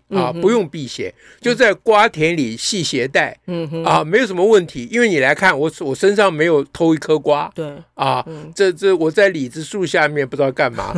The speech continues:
Speaker 2: <laughs>
Speaker 1: 啊，也没关系，李子还好好在树上，
Speaker 2: 嗯，嗯。
Speaker 1: 啊，都跟我没有关系，不然你来查嘛。
Speaker 2: 嗯哼，嗯哼。
Speaker 1: 啊，这就法律就是这个意思嘛，
Speaker 2: 嗯哼，对。
Speaker 1: 对不对？
Speaker 2: 嗯。
Speaker 1: 在，在这个前提之下，
Speaker 2: 嗯。
Speaker 1: 那李先生这样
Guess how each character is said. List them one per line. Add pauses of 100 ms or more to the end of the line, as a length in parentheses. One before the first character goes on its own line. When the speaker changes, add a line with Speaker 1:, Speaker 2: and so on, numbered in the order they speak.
Speaker 2:
<laughs>
Speaker 1:
啊，
也
没
关
系，
李
子
还
好
好
在
树
上，
Speaker 2:
嗯，
嗯。
Speaker 1:
啊，
都
跟
我
没
有
关
系，
不
然
你
来
查
嘛。
Speaker 2:
嗯
哼，
嗯
哼。
Speaker 1:
啊，
这
就
法
律
就
是
这
个
意
思
嘛，
Speaker 2:
嗯
哼，
对。
Speaker 1:
对
不
对？ (280)
Speaker 2:
嗯。
Speaker 1:
在， (180)
在
这
个
前
提
之
下， (160)
Speaker 2:
嗯。 (100)
Speaker 1:
那 (100)
李
先
生
这
样